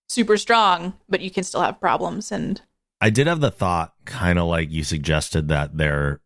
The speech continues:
Speaker 2: somewhat like Vulcans in the sense that is Ildis so intellectual that he lacks some empathy?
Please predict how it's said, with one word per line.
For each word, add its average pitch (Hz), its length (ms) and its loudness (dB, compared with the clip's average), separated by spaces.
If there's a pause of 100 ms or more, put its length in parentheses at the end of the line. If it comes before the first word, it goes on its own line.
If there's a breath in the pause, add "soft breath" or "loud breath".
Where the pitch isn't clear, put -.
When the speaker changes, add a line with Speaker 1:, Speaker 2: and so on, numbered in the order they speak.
Speaker 2:
somewhat 80 600 0
like 76 340 -2
Vulcans 71 760 -4 (120)
in 85 120 0
the 76 80 2
sense 76 500 -2
that 71 440 0 (540)
is 90 200 2
Ildis 90 420 2
so 82 600 0
intellectual 73 920 0
that 71 160 -2
he 78 200 0
lacks 71 680 -2
some 69 260 -2
empathy? 67 640 -4